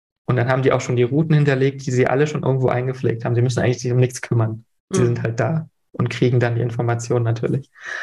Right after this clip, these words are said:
Speaker 2: Ja.
Speaker 1: Ähm, also das bereiten wir alles schon vor, damit es so einfach wie möglich wird, dass die Destinationen reinkommen.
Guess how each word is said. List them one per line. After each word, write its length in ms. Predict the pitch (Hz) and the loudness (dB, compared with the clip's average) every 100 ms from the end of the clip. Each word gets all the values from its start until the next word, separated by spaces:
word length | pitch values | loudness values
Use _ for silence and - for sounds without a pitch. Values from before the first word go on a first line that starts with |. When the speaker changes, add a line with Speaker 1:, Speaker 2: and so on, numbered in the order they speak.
| - - | -10 -6
Speaker 2:
Ja. 160 | 185 - 123 | -6 -4 -2
Speaker 1:
Ähm, 580 | 117 117 117 117 117 117 _ - _ _ _ - | 0 2 2 0 -6 -12 _ -20 _ _ _ -6
also 180 | 120 | -2
das 380 | 165 120 - - | 0 0 -4 -8
bereiten 480 | - 120 123 143 135 | -2 2 2 2 0
wir 120 | 123 | 2
alles 200 | 127 139 | 2 0
schon 200 | - 127 | -2 -4
vor, 260 | - 131 131 | 0 2 2
damit 260 | 123 123 | 2 0
es 60 | 120 | 0
so 120 | 135 | 0
einfach 460 | - 123 139 139 135 | 2 0 2 -2 0
wie 80 | 117 | 2
möglich 480 | 117 123 127 123 | 4 2 0 -4
wird, 440 | 120 120 120 120 - _ _ _ _ _ _ _ - | 0 2 0 -4 -16 _ _ _ _ _ _ _ -6
dass 120 | 113 | -2
die 100 | 120 | 0
Destinationen 500 | 120 123 120 151 170 | 0 -2 -2 0 2
reinkommen. 560 | 156 156 156 156 - | 2 0 0 -2 -4